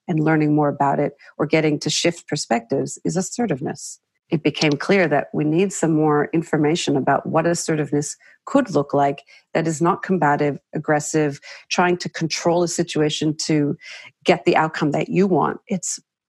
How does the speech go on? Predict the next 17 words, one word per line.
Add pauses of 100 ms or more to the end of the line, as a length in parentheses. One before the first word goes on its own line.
(100)
looking
at (300)
what
are
our
values,
what
do
we, (160)
we
want, (160)
and
what
is
best
for
the